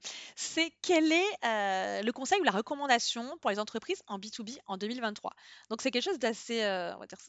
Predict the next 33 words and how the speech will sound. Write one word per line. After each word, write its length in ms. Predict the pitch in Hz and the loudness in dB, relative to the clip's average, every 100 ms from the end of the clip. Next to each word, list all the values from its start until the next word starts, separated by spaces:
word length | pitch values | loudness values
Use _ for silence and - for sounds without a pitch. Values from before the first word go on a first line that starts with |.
| _ _ _ | _ _ _
moi, 220 | 208 302 | 2 4
le, 220 | 311 214 | 4 0
le 60 | 202 - | -6 -8
conseil, 560 | 254 254 - 294 220 202 | -8 -4 6 8 8 6
la 120 | 170 | 0
recommandation 540 | 214 277 247 226 - | 0 -2 0 0 -2
que 60 | 269 | -8
j'ai 60 | |
envie 100 | 202 | -8
de 40 | - | -4
faire, 200 | 254 285 | 0 0
elle 80 | 202 | 0
est 80 | - - | -4 -2
assez 320 | 277 - 247 | -4 -2 -8
vaste, 600 | 185 185 208 302 - 175 - - - - - - | -6 4 6 6 0 -14 -14 -14 -12 -12 -14 -14
mais 200 | 208 269 440 381 | -2 4 6 6
en 60 | |
même 180 | 285 262 | 4 0
temps, 420 | - 262 277 330 - | -2 0 0 -4 -2
euh, 800 | 220 208 202 196 196 196 190 185 - _ _ _ _ | -2 0 0 -2 -2 -4 -6 -10 -14 _ _ _ _
il 100 | - | -10
faut 140 | - 311 | -2 0
un 80 | 262 | 2
peu 140 | 302 | 0
d'audace 400 | 254 233 247 - | 0 6 6 6
et 60 | 240 | -6
de 60 | |
courage 360 | - 220 226 - | -2 4 4 4
pour 160 | 220 | -6
le 80 | 208 | -8
faire. 440 | 185 196 233 254 175 - - - - - | -6 0 0 0 -8 -16 -20 -20 -20 -10
C'est 500 | - - 320 339 - _ _ _ _ _ _ _ | -6 2 4 4 2 _ _ _ _ _ _ _
que 40 | - | -14